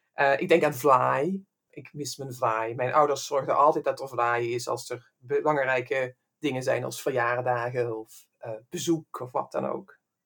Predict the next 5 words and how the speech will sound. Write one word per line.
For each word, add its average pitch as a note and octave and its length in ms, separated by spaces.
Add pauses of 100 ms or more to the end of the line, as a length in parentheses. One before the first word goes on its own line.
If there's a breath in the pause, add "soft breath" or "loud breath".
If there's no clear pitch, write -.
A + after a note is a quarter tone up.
(100)
Aan E3+ 180
kapelletjes G#3 1160
en D3+ 600 (280)
kruisbeelden F#3 920
op - 240